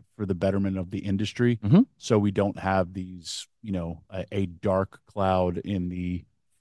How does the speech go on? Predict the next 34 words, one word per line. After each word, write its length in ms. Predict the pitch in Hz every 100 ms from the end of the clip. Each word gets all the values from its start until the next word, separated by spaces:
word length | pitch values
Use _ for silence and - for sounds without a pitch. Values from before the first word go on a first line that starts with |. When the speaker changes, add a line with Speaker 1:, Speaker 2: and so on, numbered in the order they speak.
| -
Speaker 1:
foreground 680 | 135 123 98 95 92 98 -
of 200 | 90 87
what 240 | 95 92
is 240 | 90 90
supposed 400 | - 90 98 90
to 60 | -
be 300 | 90 90 87 _ _ _ -
an 120 | 104
awesome 540 | 95 98 95 101 92 85 -
wrestling, 600 | 95 92 - 92 87 87 _ _ _ _
uh, 420 | 98 92 85 85 -
weekend. 600 | 92 113 113 135 143 143 _ _ _ _
And, 500 | - 101 92 90 90
you 100 | 95
know, 160 | 95 85
like 280 | 85 87 -
we're 180 | 92 85
going 340 | 90 98 92
to 100 | 98
experience 480 | 87 - 95 95 87
with 80 | -
the 80 |
Royal 300 | 90 92 98
Rumble, 460 | 92 92 95 95 98 - _ _
these 140 | 107
are 60 | 95
very, 200 | 98 107
very 280 | 101 101 101
real 420 | 95 101 110 117
conversations. 720 | 117 117 117 107 107 110 120
There's 140 | 101 95
also 240 | 92 -
real, 260 | 90 92 90
really, 360 | 90 90 90